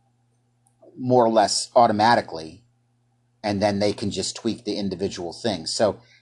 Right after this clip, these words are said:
as time goes on, it's gonna be easier and easier and easier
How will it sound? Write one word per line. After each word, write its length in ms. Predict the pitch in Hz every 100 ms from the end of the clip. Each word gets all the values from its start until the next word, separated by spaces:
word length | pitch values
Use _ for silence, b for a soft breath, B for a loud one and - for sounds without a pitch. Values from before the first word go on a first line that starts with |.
| b
as 240 | 117 110
time 360 | - - 160 170
goes 260 | 135 117
on, 220 | 151 147 110
it's 160 | 104
gonna 180 | 139 120
be 180 | 104 -
easier 520 | 135 156 143 160 156
and 200 | - 113
easier 480 | 120 135 113 123 117
and 180 | 95 -
easier 600 | 131 139 107 95 92